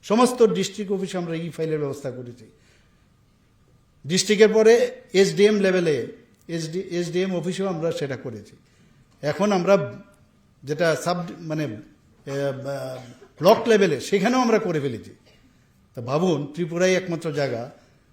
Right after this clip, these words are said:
এবং সবাই অবাক হয়ে গেছে। আমার সেক্রেটারি মহোদয় বাইরে গেছেন এখন ট্রেনিংয়ে, ওখানে অন্যান্য প্রদেশের সেক্রেটারিরা আছেন, ওনারা যখন শুনলেন কিছুদিন আগে যে আমাদের যে আরডি দপ্তর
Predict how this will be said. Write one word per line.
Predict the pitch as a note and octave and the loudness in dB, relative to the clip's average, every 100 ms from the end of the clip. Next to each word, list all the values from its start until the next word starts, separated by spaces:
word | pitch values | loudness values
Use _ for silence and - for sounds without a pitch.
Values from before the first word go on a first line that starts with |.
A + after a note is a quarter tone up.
| - | -10
এবং | C3 E3 D#3+ | -4 -4 -4
সবাই | C#3+ F3 F#3 | -2 2 4
অবাক | F3 G#3+ A3 | 6 6 8
হয়ে | G#3+ | 6
গেছে। | F3+ D#3+ C3 | 6 0 -6
আমার | B2+ D3+ | -10 -10
সেক্রেটারি | - D#3 D#3 E3+ E3+ | -6 -6 -4 -4 -4
মহোদয় | E3+ E3+ F3 | -4 -4 -4
বাইরে | D#3 D#3+ E3+ | -2 -2 -2
গেছেন | E3 E3+ E3+ | -2 -4 -8
এখন | D3 D3+ | -8 -10
ট্রেনিংয়ে, | D#3+ E3 F3+ C#3+ A2+ - _ _ _ - | -6 -4 -2 -4 -8 -20 _ _ _ -12
ওখানে | C#3+ D#3 E3+ | -6 -4 -2
অন্যান্য | E3+ F3 F3 F3+ | 0 0 -2 -4
প্রদেশের | F3 E3 E3+ E3+ | -4 -4 -4 -4
সেক্রেটারিরা | - F3 E3+ F#3 F#3 | -4 -4 -2 -2 0
আছেন, | F3 F3 D3 - - _ _ _ _ _ _ _ - | 0 -2 -6 -10 -20 _ _ _ _ _ _ _ -8
ওনারা | D3 E3+ | -2 0
যখন | F3 F3 F#3 | 0 -2 -4
শুনলেন | D3+ F3 F3+ F#3+ | -4 -2 2 2
কিছুদিন | D#3+ F3 F3+ F3+ F3+ | 0 -4 -4 -2 0
আগে | E3+ E3+ C#3 - - _ _ _ _ _ G#2+ | 0 2 0 -2 -12 _ _ _ _ _ -8
যে | C3 E3 | 0 2
আমাদের | D#3 D#3+ F3+ F3+ - - _ _ _ _ _ _ _ _ C#3 | 2 2 2 2 -6 -18 _ _ _ _ _ _ _ _ -8
যে | D3+ D#3 D3+ D#3 - - - _ - | 0 2 2 -2 -8 -18 -20 _ -4
আরডি | D3+ D#3 E3 | -2 0 4
দপ্তর | E3 E3+ G3 | 4 4 2